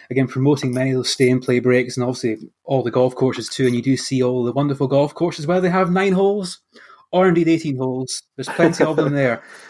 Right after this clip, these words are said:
Speaker 1: But the one good thing about a nine-hole course is you can't have the back nine collapse if there is no back nine. So that's my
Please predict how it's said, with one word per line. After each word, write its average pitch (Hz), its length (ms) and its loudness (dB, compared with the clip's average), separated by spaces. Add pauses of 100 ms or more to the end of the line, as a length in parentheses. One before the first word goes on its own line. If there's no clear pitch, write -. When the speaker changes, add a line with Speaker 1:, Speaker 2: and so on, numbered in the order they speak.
Speaker 1:
But 202 100 -4
the 190 60 4
one 214 360 4
good 185 180 -2
thing 170 180 -4
about 143 140 -4
a 143 40 -4
nine-hole 147 480 -2
course 143 340 0
is 123 240 0
you 131 80 -4
can't 143 240 -4
have 143 160 0
the 135 60 -2
back 139 260 2
nine 131 200 0
collapse 131 520 -2
if 123 60 -8
there 127 100 -2
is 135 100 0
no 131 80 2
back 127 240 0
nine. 113 200 -4
So - 120 -8
that's 131 200 -8
my 131 180 -2